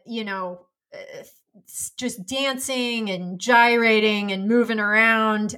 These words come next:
And then, uh, Thom Yorke comes in with, like, this, what I think, Tyson will disagree, a beautiful ballad. And this is playing. Meanwhile, uh, Dakota is cutting her chest open and pulling it open. So I was like,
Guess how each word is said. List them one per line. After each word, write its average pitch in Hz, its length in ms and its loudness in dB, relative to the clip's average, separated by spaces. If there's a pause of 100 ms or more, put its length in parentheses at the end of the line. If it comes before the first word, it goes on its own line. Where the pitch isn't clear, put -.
And 220 180 2
then, 220 460 2
uh, 208 320 4
Thom 233 320 2
Yorke 233 280 4
comes 208 280 2
in 202 200 0
with, 196 200 -4
like, 190 260 -2
this, 196 560 -6
what 196 220 0
I 214 180 6
think, 233 400 -4
Tyson 196 420 0
will 190 120 -2
disagree, 214 680 0 (240)
a 285 80 2
beautiful 440 460 4
ballad. 214 500 4 (440)
And 294 560 4
this 330 260 0
is 320 300 -2 (240)
playing. 311 380 0
Meanwhile, 240 760 2
uh, 226 260 4
Dakota 233 800 2
is 208 520 0
cutting 214 360 4
her 208 140 0
chest 208 680 2
open 196 560 -4 (160)
and 214 180 -4
pulling 247 400 2
it 190 140 0
open. 175 480 -6
So - 180 -6
I 381 120 6
was 415 240 0
like, 392 180 4